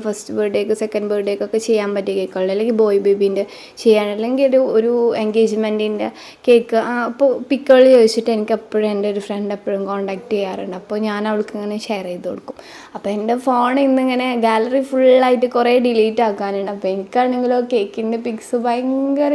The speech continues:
ഇഷ്ടമാണ്. ഞാൻ എൻ്റെ ഫോണിൽ നിന്ന് ഡിലീറ്റ് ചെയ്യാത്തൊരു സംഭവം ഉണ്ടെങ്കിൽ അതാണ്. Instagram-ലായാലും അതുപോലെ YouTube-ലായാലും ഞാൻ, ആ,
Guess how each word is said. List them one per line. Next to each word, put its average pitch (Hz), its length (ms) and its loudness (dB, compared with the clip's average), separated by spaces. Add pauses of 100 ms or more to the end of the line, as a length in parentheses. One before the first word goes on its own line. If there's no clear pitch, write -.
ഇഷ്ടമാണ്. 220 340 -6
ഞാൻ 214 140 -6
എൻ്റെ 220 220 -4
ഫോണിൽ 220 200 -4
നിന്ന് 233 220 -4
ഡിലീറ്റ് 233 320 -2
ചെയ്യാത്തൊരു 233 580 -2
സംഭവം 208 300 -2
ഉണ്ടെങ്കിൽ 202 260 -4
അതാണ്. 202 180 -6 (560)
Instagram-ലായാലും 240 1040 2 (640)
അതുപോലെ 214 580 2
YouTube-ലായാലും 226 1040 2 (140)
ഞാൻ, 202 240 -4 (600)
ആ, - 20 -6